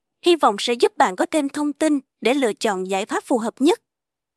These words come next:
Bệnh nhân cũng nên ưu tiên chọn các nha khoa uy tín để thực hiện trồng răng để đảm bảo hiệu quả và an toàn.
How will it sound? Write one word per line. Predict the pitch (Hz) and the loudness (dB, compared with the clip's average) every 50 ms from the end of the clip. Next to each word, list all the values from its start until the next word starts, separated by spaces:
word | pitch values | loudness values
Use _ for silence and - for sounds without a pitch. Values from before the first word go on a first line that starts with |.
| _ _ | _ _
Bệnh | 240 240 226 233 240 | 0 0 0 0 0
nhân | 269 277 269 254 | 0 0 0 -2
cũng | - 269 302 359 | -2 0 2 4
nên | 359 330 277 | 4 2 2
ưu | - 302 294 | 0 -2 -4
tiên | - - 285 285 277 269 | -2 -2 -2 -2 0 0
chọn | - 247 202 180 - | 0 0 -2 -2 -2
các | - 349 - | -6 -4 -2
nha | 339 262 | -2 -2
khoa | 226 - - 233 | -2 -2 -2 -4
uy | 226 - 240 240 | -2 -2 -4 -6
tín | - - 254 254 285 392 480 - _ - | -4 -2 -2 0 0 -2 -2 -6 _ -2
để | 226 240 | 0 0
thực | - - 302 - - | 0 0 -2 -2 -2
hiện | 240 226 202 190 | -2 -2 -2 -2
trồng | - 240 214 190 180 | -2 -2 -2 -4 -4
răng | - 247 247 247 240 226 - _ _ _ _ _ | -2 -2 0 0 -2 -4 -10 _ _ _ _ _
để | 208 220 240 262 | -2 0 0 0
đảm | 254 226 233 254 | 0 -2 -2 0
bảo | 247 226 277 320 370 359 | 0 0 0 0 -2 -2
hiệu | 294 208 - | -4 -4 -2
quả | - 240 202 185 214 330 - | 0 -2 -2 0 -2 -2 -2
và | 359 - | -2 -2
an | - 226 233 220 | -2 -4 -6 -6
toàn. | - 233 214 190 175 175 | -4 -4 -4 -4 -6 -8